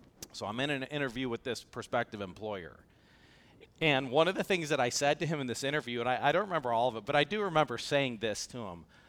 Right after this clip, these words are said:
I just said, "I just want you to know that, um, I learned fast. I knew nothing about this place I was gonna be working." And I said, "I want you to know I'm intelligent. I work, I, I learn fast.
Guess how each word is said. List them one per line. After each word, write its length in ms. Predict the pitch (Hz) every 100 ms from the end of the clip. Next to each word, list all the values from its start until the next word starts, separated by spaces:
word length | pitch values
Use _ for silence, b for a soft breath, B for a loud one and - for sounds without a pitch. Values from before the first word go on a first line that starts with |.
| b
I 120 | - 170
just 160 | 170
said, 180 | - 135
"I 120 | 120
just 140 | 180 185
want 160 | 170
you 80 | 131
to 80 | 117
know 340 | 107 113 120
that, 280 | 110 98 95 - b b
um, 200 | 110 110 -
I 200 | 110 131
learned 340 | 131 127 113 95
fast. 460 | - 107 85 - -
I 100 | 131
knew 140 | 135
nothing 460 | 127 131 131 135 117
about 420 | 101 107 101 98
this 280 | 104 - - -
place 320 | - 139 117 120
I 80 |
was 140 | 107 104
gonna 180 | 117 107
be 160 | 101
working." 480 | 98 101 - 104 92 B B
And 80 | -
I 80 | 156
said, 320 | - 147 117 101
"I 120 | 151
want 220 | 196 -
you 80 | 143
to 60 |
know 180 | 120 127
I'm 180 | 120 147
intelligent. 640 | 95 135 127 135 127 147 - -
I 180 | 123 151
work, 320 | 127 127 - -
I, 140 | 117 123
I 120 | 117 117
learn 420 | 107 120 147 180
fast. 720 | - 180 165 196 208 -